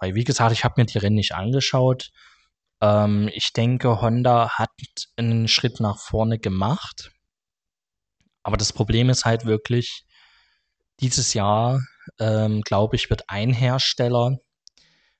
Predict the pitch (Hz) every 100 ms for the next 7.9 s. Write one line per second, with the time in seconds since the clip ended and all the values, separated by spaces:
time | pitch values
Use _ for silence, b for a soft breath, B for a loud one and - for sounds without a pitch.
0 | _ - 147 - 143 139 131 143 131 -
1 | 117 156 127 113 113 107 113 107 101 98
2 | 73 101 - 104 95 85 87 - - _
3 | _ _ b b b b - 101 101 127
4 | 127 92 120 - 127 113 110 107 110 104
5 | 104 107 - 104 98 95 92 - 95 110
6 | 104 - 101 82 82 90 107 208 185 -
7 | 107 - - - - 92 87 - 76